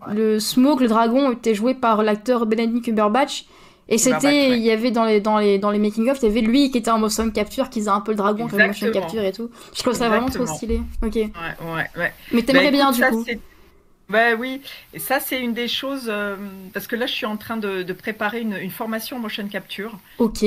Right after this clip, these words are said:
Speaker 1: euh, pour
Speaker 2: C'est trop
Speaker 1: acteurs.
Speaker 2: cool.
Speaker 1: Euh, on est en train de lancer avec, euh, Mocap Lab, le studio Mocap Lab, une, la première formation, euh, pour acteurs en France. Parce qu'en fait, c'est un truc qui se fait pas mal quand même en Angleterre et aux États-Unis. Et du coup,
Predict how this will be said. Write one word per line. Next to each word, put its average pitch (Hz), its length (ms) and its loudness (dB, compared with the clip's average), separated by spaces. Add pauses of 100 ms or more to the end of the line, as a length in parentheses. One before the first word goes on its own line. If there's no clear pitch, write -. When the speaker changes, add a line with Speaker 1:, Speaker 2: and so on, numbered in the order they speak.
(120)
Speaker 1:
euh, 160 200 -8
pour 180 240 -10
Speaker 2:
C'est 190 100 -2
trop - 180 0
Speaker 1:
acteurs. 220 180 0
Speaker 2:
cool. 208 180 -2 (560)
Speaker 1:
Euh, 160 260 -4 (260)
on 165 100 -8
est 175 60 -4
en 180 100 -4
train 208 160 -4
de 196 80 -4
lancer 226 580 -4
avec, 170 320 -4
euh, 170 120 -6
Mocap 180 380 -6
Lab, 208 280 -2
le 165 80 -8
studio 180 480 -10
Mocap 175 360 -8
Lab, 220 240 -4
une, 160 340 -10
la 160 120 -2
première 220 320 -2
formation, 214 720 -4
euh, 175 200 -8
pour 175 180 -6
acteurs 196 320 -4
en 202 60 -4
France. - 440 -6 (440)
Parce - 100 -20
qu'en 180 120 -6
fait, 208 200 -2
c'est - 80 -4
un 175 100 -2
truc 220 200 -10
qui 196 100 -10
se - 80 -12
fait 185 100 -4
pas 180 160 0
mal 190 180 -4
quand 202 80 -8
même 170 120 -6
en 160 120 -6
Angleterre 170 480 -8
et 160 100 -6
aux 151 60 -10
États-Unis. 165 560 -8 (680)
Et 180 140 0
du 185 180 -6
coup, 277 440 -4